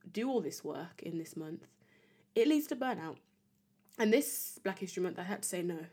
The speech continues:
I had to say no to a few things because it just wasn't feasible. It wasn't realistic. And I have had similar conversations with other people in similar spaces about this too. It's unhelpful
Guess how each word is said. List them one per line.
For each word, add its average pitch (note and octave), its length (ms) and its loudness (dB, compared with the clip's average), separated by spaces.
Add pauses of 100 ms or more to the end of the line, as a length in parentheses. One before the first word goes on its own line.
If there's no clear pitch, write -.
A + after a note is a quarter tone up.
(140)
I G3+ 40 -2
had - 100 -2
to - 40 -4
say G3+ 140 0
no F#3 140 0
to F#3 120 -6
a - 20 -6
few F3 200 -8
things - 300 -4
because F3+ 500 -6
it - 220 -8
just G3+ 200 -4
wasn't G3 240 0
feasible. F3 460 -4 (120)
It - 40 -10
wasn't F3 240 -6
realistic. E3+ 560 -6 (580)
And F3+ 380 4 (120)
I F3 720 2
have - 260 -6
had F#3 180 -4
similar F3 260 -2
conversations E3+ 580 -6
with E3 100 -4
other G#3 160 -2
people - 420 -8
in D#3+ 340 -8 (280)
similar E3 380 0
spaces - 680 -10
about D#3 420 -12
this - 220 -10
too. - 280 -6 (1500)
It's - 480 2 (480)
unhelpful G#3 720 -2